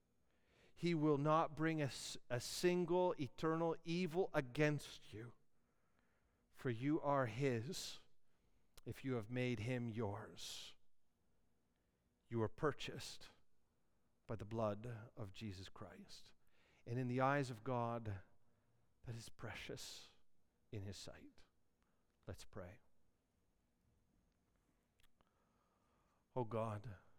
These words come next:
this is a hard sermon in so many ways because it hits us all. Which one of us is satisfied supremely with Christ?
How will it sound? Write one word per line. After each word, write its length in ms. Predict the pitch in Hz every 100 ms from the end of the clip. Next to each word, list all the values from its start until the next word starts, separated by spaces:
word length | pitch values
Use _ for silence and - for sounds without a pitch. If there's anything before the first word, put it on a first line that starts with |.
| - _ _ _ _ _ _ _ _ _ _ _ _ _ _ _ _ _ _ _ _ _ _ _ _ -
this 160 | 156
is 100 | 175
a 60 | 185
hard 340 | 160 143 135
sermon 420 | 131 - 139 135 139
in 100 | 127
so 240 | - 139
many 200 | 131 131
ways 380 | 127 143 147 131
because 440 | 117 - 139 127
it 140 | 127 117
hits 360 | - 160 - -
us 260 | 131 113 -
all. 600 | 139 143 139 104 107 107 - - - _ _ _ _ _ _ _ _ _ _ _
Which 240 | 180 180
one 220 | 147 165 190
of 120 | 156
us 260 | 135 123
is 100 | 147
satisfied 840 | 127 165 156 151 - 156 143 139 127
supremely 600 | - 135 151 156 143 139
with 160 | 135
Christ? 680 | - 160 160 127 180 - -